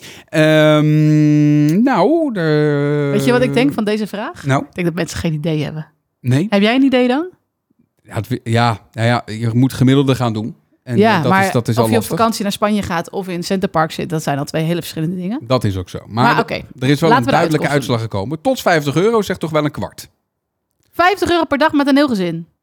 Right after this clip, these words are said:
Speaker 1: Ja.
Speaker 2: Want we zeiden voor het hele gezin, "Nou, dat geef ik je daarna."
Speaker 1: Tot,
Speaker 2: Wat, wat eet
Speaker 1: tot
Speaker 2: je dan?
Speaker 1: honderd euro zegt vierenveertig procent. Nog een kwart zegt tot tweehonderd euro.
Speaker 2: Ja.
Speaker 1: Dus de honderd en tweehonderd euro. En tweehonderd euro en meer zegt, eh, slechts, eh, zes komma zes procent.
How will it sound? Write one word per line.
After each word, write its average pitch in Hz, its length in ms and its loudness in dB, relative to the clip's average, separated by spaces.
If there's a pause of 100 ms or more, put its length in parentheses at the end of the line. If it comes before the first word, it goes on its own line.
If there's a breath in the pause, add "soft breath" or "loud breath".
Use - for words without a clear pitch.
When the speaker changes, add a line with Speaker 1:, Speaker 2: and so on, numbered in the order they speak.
Speaker 1:
Ja. - 180 -8 (120)
Speaker 2:
Want 185 140 -8
we 208 60 2
zeiden 220 240 0
voor 233 80 0
het 226 100 -2
hele 214 120 0
gezin, 196 220 -6
"Nou, 214 280 2
dat 196 380 -2
geef 226 280 -2
ik 220 60 -8
je 254 100 -4
daarna." 202 340 -2 (280)
Speaker 1:
Tot, 202 240 0
Speaker 2:
Wat, 151 120 -14
wat 214 140 -2
eet 208 60 0
Speaker 1:
tot 196 140 2
Speaker 2:
je - 60 0
dan? 143 80 4
Speaker 1:
honderd 185 300 2
euro 190 440 2
zegt 147 220 -4
vierenveertig 120 580 -4
procent. - 500 -10 (520)
Nog 220 260 2
een 202 80 0
kwart 131 240 0
zegt 113 260 -2
tot 127 120 -6
tweehonderd 160 440 -2
euro. 208 380 -4
Speaker 2:
Ja. 180 200 0
Speaker 1:
Dus 131 100 -8
de 135 60 0
honderd 117 300 0
en 101 100 -2
tweehonderd 143 420 -8
euro. 151 320 -8
En 131 140 0
tweehonderd 135 360 2
euro 120 260 2
en 107 60 2
meer 131 200 2
zegt, 120 260 0
eh, 113 140 2
slechts, 110 540 -6
eh, 117 160 -6
zes 104 220 -2
komma 101 200 -4
zes 92 200 -6
procent. - 480 -16